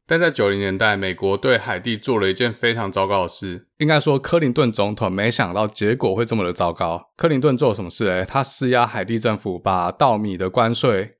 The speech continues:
从三十五降到三趴。美国的农业都是大规模机器种植，那海地雷在独立之后，其中一位领导人把这些土地拆分成小块小块，然后分给农民变私有土地，就很像台湾的耕者有其田。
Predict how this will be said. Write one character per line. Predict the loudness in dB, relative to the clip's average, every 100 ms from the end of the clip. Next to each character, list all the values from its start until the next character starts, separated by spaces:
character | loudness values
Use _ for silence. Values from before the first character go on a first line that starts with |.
| _
从 | -2
三 | 0 0
十 | 0 -2
五 |
降 | 0 0
到 |
三 | 0 -2 -2
趴。 | -2 -2 -4 -8 _ -2
美 | 0
国 | 4
的 | 2
农 | 4 4
业 | 4
都 | 2
是 | 0 0
大 | 2 2
规 | 2 2
模 | 2 0
机 | -2 -2
器 | 0 0
种 | 0 0
植， | -4 -8 -8 -10 _ -2
那 | -2
海 | 0 -2
地 | 0
雷 | 0
在 | 0
独 | 0 0
立 | 0
之 | 0
后， | 0 0
其 | 0 0
中 | 2
一 | 2
位 |
领 | 2 2
导 | 2 2
人 | 0 -2 0
把 | 0 0
这 | -2
些 | 0 0
土 | -2 -4 -2
地 | 0 0 0 -6 -2
拆 | 0 2
分 | 2
成 | 2 0
小 | 0
块 | 0 0
小 | 0 0
块， | 0 0
然 | -2
后 | 0 0
分 | 2
给 | 2
农 | 2 0
民 | 0
变 | 0
私 | 0 2
有 | 0
土 | -2
地， | -2 -2
就 | 0
很 | 2
像 | 2 0
台 | 2
湾 | 2
的 | 2
耕 | 2 2
者 | 2
有 | 0
其 | -2 -2
田。 | -2 -4